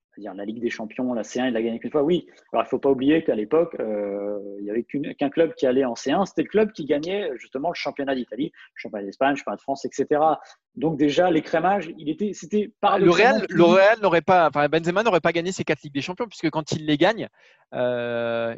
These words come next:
Speaker 2: ils sont rarement champions avant, hein. Une fois,
Speaker 1: Ouais,
Speaker 2: je
Speaker 1: non,
Speaker 2: crois.
Speaker 1: non, non, ouais. Non, non, non, non, oui, c'est sûr qu'il y a qu'une fois, c'est en deux mille,
Speaker 2: Ouais.
Speaker 1: euh, bah, deux mille dix-sept. Et encore, ils étaient tenants du titre. Donc oui, en effet, euh, ce qu'il faut savoir, c'est ça, c'est que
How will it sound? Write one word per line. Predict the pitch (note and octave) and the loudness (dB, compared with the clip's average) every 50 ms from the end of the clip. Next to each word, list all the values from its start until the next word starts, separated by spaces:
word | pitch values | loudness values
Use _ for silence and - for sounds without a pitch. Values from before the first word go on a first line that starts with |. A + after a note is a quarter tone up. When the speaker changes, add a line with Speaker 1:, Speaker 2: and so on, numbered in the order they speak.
| - | -10
Speaker 2:
ils | - C#3 | -14 -8
sont | - E3 D3+ | -4 -2 -2
rarement | C#3 D3+ E3 E3+ F#3 F#3 | 0 0 -2 -2 -4 -6
champions | E3+ - F3 D3+ - - D3+ | -8 -8 -10 -10 -10 -8 -6
avant, | F3 G#3 G3 D#3+ C3 | -6 -4 -6 -6 -8
hein. | B2+ D#3+ E3+ _ _ _ | -10 -12 -16 _ _ _
Une | - F#3 | -16 -16
fois, | - - - C#3 | -12 -6 -6 -4
Speaker 1:
Ouais, | C3+ | -4
Speaker 2:
je | C3 | -4
Speaker 1:
non, | B2+ B2 | -6 -8
Speaker 2:
crois. | A#2+ A#2+ A2+ | -8 -8 -10
Speaker 1:
non, | A2+ A2 A2+ - | -10 -12 -14 -12
non, | - | -8
ouais. | B2+ A#2 G#2+ G#2+ _ _ _ _ _ - | -8 -8 -8 -10 _ _ _ _ _ -4
Non, | D3 | -2
non, | D#3+ D#3+ | 0 0
non, | D#3 D3+ C#3+ | 0 0 0
non, | C#3+ C#3 B2 | 0 -2 -2
oui, | A#2+ B2+ A#2+ | -2 -2 -4
c'est | - - - | -4 -6 -10
sûr | - C#3 B2+ | -8 -8 -8
qu'il | - C3 | -2 -2
y | A#2+ | -2
a | A#2 | 0
qu'une | - C3+ B2+ B2+ B2+ | 0 0 0 0 -2
fois, | - - D3+ D3 | 0 0 0 0
c'est | - - | 0 -2
en | B2 | -4
deux | A#2 A#2+ | -2 -2
mille, | A#2+ B2+ C3 B2 | 0 0 0 0
Speaker 2:
Ouais. | A#2+ A2 G#2+ | 0 -2 -2
Speaker 1:
euh, | G#2 | -2
bah, | G2+ G#2 G#2 | -2 -4 -4
deux | G#2 A2 | -4 -4
mille | G#2+ A2+ A2 | -6 -6 -6
dix-sept. | A2+ A#2 - - D3 D3 - | -6 -8 -2 0 0 2 2
Et | D#3 A#2+ A2 | 2 0 -2
encore, | A2+ A2+ - C3+ C3 | -2 0 0 0 0
ils | A#2+ A2 | 0 -2
étaient | A2 G#2+ G#2+ A2+ B2+ - - _ - | -8 -14 -10 -10 -10 -10 -10 _ -2
tenants | D3+ C#3+ D3+ D#3 C#3+ | 0 2 2 2 2
du | C#3+ C3+ | 2 0
titre. | - C#3 C3 | 0 -2 -2
Donc | B2+ B2 - | -2 -2 -2
oui, | - D#3 | 0 0
en | D3 C3 C3 | 0 0 0
effet, | B2+ - C#3+ C3+ - - - - - - _ _ - | 0 2 2 0 0 -2 -12 -20 -20 -20 _ _ -2
euh, | C3 A#2+ A#2 A2+ A2 A2 | 0 2 2 2 0 -2
ce | A2 - | -4 -6
qu'il | - C3 | -12 -8
faut | - C3 | -6 -6
savoir, | A#2+ - C3 C3 E3+ F#3+ F#3 | -2 0 2 4 4 2 2
c'est | - - D3 | 0 -6 -2
ça, | - G3 E3 | 0 0 0
c'est | - - C#3+ A2+ | 0 -2 -6 -2
que | - C#3+ C3+ C3 | 0 0 0 0